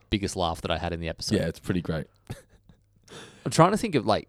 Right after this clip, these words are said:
Speaker 1: uh, some
Speaker 2: I, I,
Speaker 1: other
Speaker 2: I,
Speaker 1: examples
Speaker 2: I
Speaker 1: of
Speaker 2: don't
Speaker 1: when that happens. I reckon there's a really good one in the, um, one of the Naked Gun films from memory, but certainly the Zucker brothers try
Speaker 2: That
Speaker 1: to
Speaker 2: kind of
Speaker 1: cram that
Speaker 2: humour,
Speaker 1: stuff in
Speaker 2: yeah.
Speaker 1: a lot.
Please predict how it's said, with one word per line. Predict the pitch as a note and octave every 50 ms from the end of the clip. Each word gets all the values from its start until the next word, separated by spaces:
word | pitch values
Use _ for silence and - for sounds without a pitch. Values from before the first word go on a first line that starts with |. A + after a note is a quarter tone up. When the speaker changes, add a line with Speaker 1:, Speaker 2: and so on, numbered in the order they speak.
| _ _
Speaker 1:
uh, | - G#2+ -
some | - - B2 A2
Speaker 2:
I, | A2
I, | A2
Speaker 1:
other | A2+ A2
Speaker 2:
I, | G2+
Speaker 1:
examples | F#2+ F2 - G2 G2 C3 A#2+ A#2
Speaker 2:
I | B2
Speaker 1:
of | G#2
Speaker 2:
don't | E3+ C3+
Speaker 1:
when | G2+ F#2
that | F#2 F2
happens. | F#2 G2+ G2 B2 G#2+ A2+
I | A#2
reckon | C3 C#3 - E3+
there's | D3+ C#3+ C3
a | C3
really | A#2+ A#2+ A2 A2
good | G#2 A2+ G2
one | G2+ G2 F#2
in | F2+ F2+
the, | F2+ F#2 - - -
um, | G2 F#2+ F2+ F2 E2+ E2+ E2 D#2+ - - _ _ - - _ _ _ _ _ _ _ _
one | - - G2 F#2+ F2+
of | F2+
the | F2+ E2
Naked | E2 E2+ F2 - - F2 - -
Gun | E2+ E2 E2+ F2+
films | - - F#2 E2+ E2 D#2+ D#2+
from | - F2 E2
memory, | D#2 D2+ E2 E2+ D#2 D#2
but | D2 -
certainly | - - B2 B2+ B2 B2
the | G#2 F2+ G2
Zucker | F#2+ F2 - F2
brothers | F#2 F2 D#2+ E2+ - -
try | - - F2+
Speaker 2:
That | E2+ D2+
Speaker 1:
to | -
Speaker 2:
kind | - F#2+ F2
of | F2
Speaker 1:
cram | F2 E2+ F2
that | F2+
Speaker 2:
humour, | E2+
Speaker 1:
stuff | D#2+ D#2 D#2 D#2 -
in | F#2
Speaker 2:
yeah. | E2+ D#2
Speaker 1:
a | D2+
lot. | - -